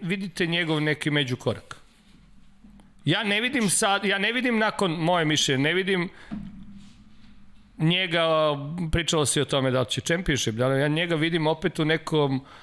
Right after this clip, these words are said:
premier ligaškom klubu ili možda se negde od-, od-, znaš, e, skloni i ode u neku egzotiku.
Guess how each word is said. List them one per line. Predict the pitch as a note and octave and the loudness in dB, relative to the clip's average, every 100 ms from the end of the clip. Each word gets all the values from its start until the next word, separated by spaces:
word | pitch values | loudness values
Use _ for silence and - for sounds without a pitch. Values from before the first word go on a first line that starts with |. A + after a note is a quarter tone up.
| - - - | -20 -12 -4
premier | D3+ D#3+ D3 | -2 0 0
ligaškom | C#3 E3+ F#3 D3+ - D#3 | 2 2 2 0 0 -2
klubu | D3 D#3 D#3 D3 D3 | 2 2 2 2 2
ili | D3+ D#3 | 2 2
možda | C#3 C3+ C3 F3 D3+ D3 | 4 4 4 4 2 0
se | - D3 | 0 0
negde | C#3+ D3 C#3+ C3+ A#2 - - - - | 0 0 0 0 -2 -12 -20 -12 -4
od-, | C#3 - - | -4 -4 -2
od-, | E3+ E3+ | 0 2
znaš, | D#3+ D3+ - F3+ | 0 0 0 2
e, | D3+ C#3 C#3 C#3+ - | 2 2 2 -2 -4
skloni | - - F3 F3 F#3 F3+ | -4 -2 0 2 2 0
i | D#3 E3 D#3+ | 0 2 2
ode | E3+ D#3 | 2 0
u | E3 | 0
neku | D#3 D#3 D#3+ | 0 0 0
egzotiku. | D3+ B2+ D3 D3 D3+ - - | 2 2 0 0 -2 -4 -6